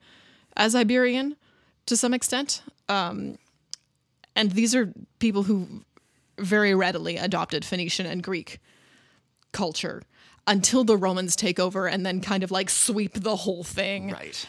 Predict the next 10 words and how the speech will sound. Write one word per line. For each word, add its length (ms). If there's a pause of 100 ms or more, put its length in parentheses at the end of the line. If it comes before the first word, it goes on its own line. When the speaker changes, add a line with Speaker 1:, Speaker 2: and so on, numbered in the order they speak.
(140)
Speaker 1:
as 240
they 280 (480)
do. 440 (280)
Um, 460
but 100
you 120
can 160
still 180
see 180
evidence 520